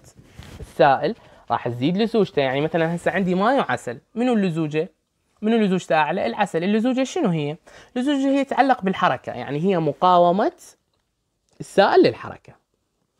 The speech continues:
يعني جرب اليوم حط لك عسل وفرغه، أو حط لك ماي، شوف الماي راح بسرعة ينزل. أنا أريده شنو؟ نفط منه أريد أستخرجه من الصخور، أريده خفيف، يعني أريده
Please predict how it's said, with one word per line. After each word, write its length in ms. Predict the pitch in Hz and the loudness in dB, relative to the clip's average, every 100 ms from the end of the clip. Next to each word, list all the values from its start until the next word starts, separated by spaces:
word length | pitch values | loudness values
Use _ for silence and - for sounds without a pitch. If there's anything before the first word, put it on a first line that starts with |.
| _ _ - | _ _ -4
يعني 140 | 147 | 0
جرب 280 | 151 175 143 | 4 4 2
اليوم 140 | 139 | -2
حط 200 | 135 - | -2 -4
لك 160 | 135 123 | -4 -4
عسل 420 | 123 139 151 220 - _ - - | -2 -2 -2 -6 -8 _ -20 -10
وفرغه، 460 | - 147 117 113 | 0 0 2 -2
أو 80 | 127 | -2
حط 200 | 139 180 | 0 -2
لك 180 | 127 - | -4 -6
ماي، 140 | 117 | -10
شوف 160 | 139 170 | -8 -4
الماي 240 | 156 143 | -2 -2
راح 160 | 131 - | -2 -4
بسرعة 260 | - 127 113 | -4 -6 -4
ينزل. 340 | 117 110 - - _ - | -6 -8 -12 -20 _ -4
أنا 280 | 170 180 151 | 0 0 2
أريده 200 | 180 190 | 2 2
شنو؟ 260 | 175 208 175 _ _ _ _ _ _ _ _ _ _ _ _ _ _ _ - | 0 -2 -4 _ _ _ _ _ _ _ _ _ _ _ _ _ _ _ 2
نفط 280 | 190 247 | 2 2
منه 180 | 151 208 | -2 0
أريد 140 | 320 202 | 2 2
أستخرجه 420 | - 160 147 139 | 2 0 2 2
من 140 | 131 | 2
الصخور، 460 | 123 - 127 120 - | -2 -2 -2 -2 0
أريده 400 | 151 240 175 131 | 2 2 2 0
خفيف، 680 | - 143 - 262 415 - - | -2 -6 -2 4 4 4 -6
يعني 340 | 202 165 180 165 | -8 -6 -2 0
أريده 400 | 202 196 180 | 0 0 -2